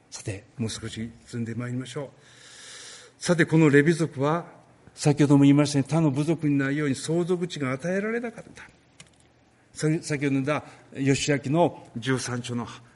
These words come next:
えーっと、十三節と、あ、ごめんなさい、十四節、三十三節。そして十四章を見て、住むべき、えー、町と家畜のための放牧地が与えられた。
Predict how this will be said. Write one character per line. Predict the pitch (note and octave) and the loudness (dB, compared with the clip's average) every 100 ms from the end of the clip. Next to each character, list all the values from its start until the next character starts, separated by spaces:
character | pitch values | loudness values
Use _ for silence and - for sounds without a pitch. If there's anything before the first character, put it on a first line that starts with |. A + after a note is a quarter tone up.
| - | -14
え | |
ー | B2 A#2+ A2+ | -10 -10 -10
っ | A#2 _ | -14 _
と、 | A2+ | -12
十 | G#2+ C3 B2+ | -4 -2 -2
三 | A2+ A#2 | -4 -8
節 | A2+ A2+ - | -10 -12 -8
と、 | C#3+ C3 | -6 -4
あ、 | A#2 | -4
ご | |
め | A#2+ | -4
ん | |
な | |
さ | A2+ | -6
い、 | G#2 | -4
十 | C#3 | -2
四 | C3 B2 | 0 -2
節、 | A2+ | -8
三 | - C3 | -12 -10
十 | A#2+ A#2 | -10 -12
三 | B2+ A#2 | -14 -16
節。 | - - _ - - - | -18 -20 _ -20 -20 -10
そ | - | -4
し | C3+ | -2
て | B2+ | -2
十 | A2+ C3 | 2 4
四 | C3+ | 4
章 | B2 B2 | 4 0
を | |
見 | B2 | -2
て、 | |
住 | A#2+ - C3 | -4 -4 -4
む | A#2 | -2
べ | C3 | -4
き、 | C#3+ C3+ - - - - | -4 -6 -6 -18 -16 -6
え | |
ー、 | A2+ | -2
町 | B2 A#2+ | -2 -4
と | - E3+ | -4 -4
家 | E3+ A#2 | -4 -12
畜 | - | -10
の | B2 A#2+ | -10 -8
た | C3 | -8
め | D3 | -6
の | C#3 | -6
放 | C#3+ C#3+ | -6 -6
牧 | D3 C#3 | -8 -12
地 | - | -10
が | C#3+ | -10
与 | C#3 | -8
え | D3+ | -10
ら | D#3+ | -8
れ | D#3+ | -10
た。 | C#3+ | -12